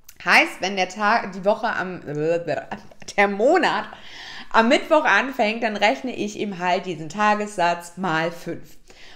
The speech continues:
und packe das dann quasi in Tütchen Nummer eins. Dann geht es weiter, nehme den Tagessatz, rechne mal sieben, mal sieben, mal sieben und dann die letzte Woche mal zwei oder mal drei, was auch immer dann da rauskommt.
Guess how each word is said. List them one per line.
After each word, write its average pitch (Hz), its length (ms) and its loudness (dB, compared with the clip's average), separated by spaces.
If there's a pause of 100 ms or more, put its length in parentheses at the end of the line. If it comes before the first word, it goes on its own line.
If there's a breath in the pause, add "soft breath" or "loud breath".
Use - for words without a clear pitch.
und 262 200 -2
packe 349 220 4
das 247 200 4
dann 214 180 2
quasi 180 480 0
in 233 240 -4
Tütchen 185 500 -6 (120)
Nummer 165 380 -4
eins. - 400 -10 (680 loud breath)
Dann 302 180 6
geht 349 140 4
es 262 140 -4
weiter, 202 460 6
nehme 220 300 0
den 220 120 -2
Tagessatz, 254 800 0 (160)
rechne 165 280 -2
mal 165 280 -2
sieben, 226 540 -4 (240 loud breath)
mal 165 180 0
sieben, 240 520 0
mal 180 260 2
sieben 247 420 -2
und 202 220 -2
dann 208 240 4
die 196 60 -2
letzte 190 460 0
Woche 175 260 -2
mal 151 280 -4
zwei 156 400 0
oder 160 160 -4
mal 156 200 -6
drei, 180 340 0
was 202 160 -2
auch - 120 -10
immer 160 220 -4
dann 156 160 -4
da 175 100 -4
rauskommt. - 560 -6